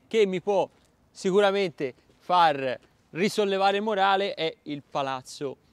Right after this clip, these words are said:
Belvedere qui a Vienna. Siamo qui a Vienna, oggi vi ho portato qua a Vienna.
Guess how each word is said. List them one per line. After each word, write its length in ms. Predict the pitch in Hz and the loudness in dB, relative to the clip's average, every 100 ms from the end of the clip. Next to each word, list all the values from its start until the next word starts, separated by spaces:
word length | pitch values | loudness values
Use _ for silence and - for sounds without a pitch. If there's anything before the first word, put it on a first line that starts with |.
| _ | _
Belvedere 640 | 135 139 139 151 143 113 | -6 -4 -2 0 0 -2
qui 140 | 110 156 | -4 -2
a 80 | 139 | -2
Vienna. 420 | 156 185 190 139 | -4 -6 -6 -8
Siamo 200 | 143 135 | -6 -4
qui 100 | 143 | -4
a 60 | |
Vienna, 260 | 139 170 147 | -2 -2 -2
oggi 220 | 151 147 | -4 -4
vi 100 | 151 | -4
ho 80 | 180 | -4
portato 640 | - 196 180 220 151 135 | -2 -2 -2 -4 -4 -6
qua 220 | 123 156 147 | -2 0 0
a 60 | |
Vienna. 600 | 127 175 190 214 214 220 | 0 -6 -6 -8 -10 -12